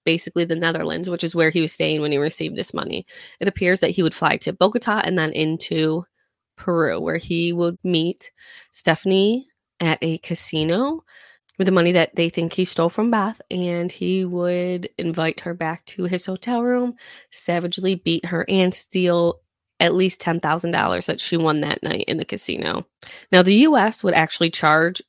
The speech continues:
Joran with extortion in June, June third of two thousand ten, which was just a few days too late in regards to trying to get him arrested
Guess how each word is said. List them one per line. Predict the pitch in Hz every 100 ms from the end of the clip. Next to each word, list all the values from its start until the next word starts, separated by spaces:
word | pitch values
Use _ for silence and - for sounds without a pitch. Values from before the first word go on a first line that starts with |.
| -
Joran | 202 190 202 196 -
with | 175 170 160
extortion | 147 - - 165 165 185 190 208 - _ _
in | 185 185
June, | 175 180 165 165 220 -
June | - 180 190
third | 220 226 220 170 -
of | 160
two | - 175
thousand | 156 170 170
ten, | 180 147 160
which | 160 170
was | 170
just | 165 - -
a |
few | - 220 247
days | 226 196 196
too | - 196
late | 190 165 160 143 - - - - -
in | 175
regards | 170 160 160 -
to | 165
trying | - 156 156
to |
get | 156 -
him | 147 151 160 - -
arrested | 160 151 156 - 156